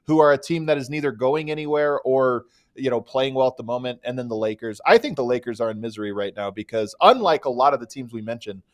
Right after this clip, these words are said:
the Lakers believe themselves to be a contender, and they currently just look dispirited. The coach looks like he's lost the locker room, which is always a tough place to be. Um, and they just don't feel like a team that's one trade away, which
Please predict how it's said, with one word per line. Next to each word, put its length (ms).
the 100
Lakers 420
believe 460
themselves 640
to 100
be 160
a 80
contender, 580
and 140
they 100
currently 420
just 200
look 240
dispirited. 720
The 80
coach 360
looks 220
like 180
he's 200
lost 280
the 60
locker 340
room, 180
which 140
is 100
always 340
a 40
tough 240
place 220
to 100
be. 360
Um, 320
and 140
they 80
just 200
don't 200
feel 140
like 140
a 40
team 200
that's 160
one 200
trade 260
away, 280
which 240